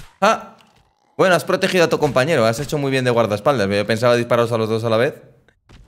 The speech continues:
Abrimos cajas, gente. A ver qué tenemos por aquí en los pop and pills. Bien, un reconocimiento. Esto me viene bien porque al final las vendas, pues hay que hacerlas, ¿no? Y las necesito. Voy a comerme una de estas, tío, que hace mucho que no me meto una pastillita.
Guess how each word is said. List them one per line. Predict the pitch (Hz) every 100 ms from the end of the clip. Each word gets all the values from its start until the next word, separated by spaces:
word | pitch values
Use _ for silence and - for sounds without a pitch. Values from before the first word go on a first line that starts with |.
| -
Abrimos | 107 151 143
cajas, | 123 107 104
gente. | - 160 95 87 -
A |
ver | 113
qué | 127
tenemos | 120 123 120
por | 123 117
aquí | 113
en | 110
los | 107
pop | 107 107
and | 98
pills. | 87 80 82 -
Bien, | 95 123 113
un | 98
reconocimiento. | 110 104 98 101 113 156 165 190 208 - _ _ _ _ _ _ _ _ _ _ - -
Esto | - 123
me | 120
viene | 120
bien | 113 113
porque | 113
al | 104
final | 107 107
las | 104
vendas, | 107 107 110 110
pues | 110 95
hay | 104
que | 92
hacerlas, | 95 85 80 85
¿no? | 101
Y |
las | 98 85
necesito. | 85 90 92 87 85 98
Voy | 92 113
a |
comerme | 127 123 123 123 120
una | 120 117
de | 90
estas, | - -
tío, | 95
que | 92
hace | 101
mucho | 107 110
que |
no | 107
me | 101
meto | 95
una | 95
pastillita. | 87 95 95 98 131